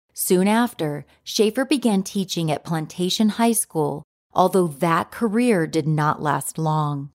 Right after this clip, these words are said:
There are different reports as to what caused Schaefer to lose his job. However, the most cited reason was inappropriate behavior,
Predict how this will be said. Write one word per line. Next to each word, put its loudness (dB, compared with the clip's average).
There 6
are 6
different 2
reports 2
as -4
to -4
what 0
caused -2
Schaefer -2
to -6
lose -2
his -6
job. 2
However, 2
the 2
most 2
cited 0
reason -2
was -2
inappropriate 2
behavior, -2